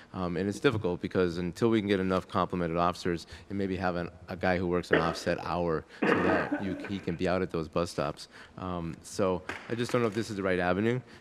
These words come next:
Um, you know, it's, hopefully it'll get some traction in the State House. I think maybe as a body we should send a letter to our state delegation to move on it,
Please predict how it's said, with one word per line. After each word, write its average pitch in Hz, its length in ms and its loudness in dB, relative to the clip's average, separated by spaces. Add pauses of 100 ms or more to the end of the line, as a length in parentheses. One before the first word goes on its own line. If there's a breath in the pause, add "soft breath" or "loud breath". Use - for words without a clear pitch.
(160 soft breath)
Um, 85 520 -4 (180)
you 110 100 -6
know, 82 260 -4
it's, - 340 -10 (320)
hopefully 110 520 2
it'll 101 240 -2
get 92 160 -4
some 92 100 -8
traction 92 400 0
in 101 40 -2
the 95 60 -4
State 104 200 0
House. 139 240 -4 (240 soft breath)
I 113 100 2
think 107 220 0
maybe 98 340 2
as 98 140 2
a 95 40 2
body 87 380 4
we 104 140 4
should 95 180 -2
send 95 180 0
a 90 60 2
letter 92 220 4
to 104 160 0
our 98 80 6
state 95 240 4
delegation 92 560 2
to 117 100 0
move 90 380 0
on 143 180 2
it, 214 140 -2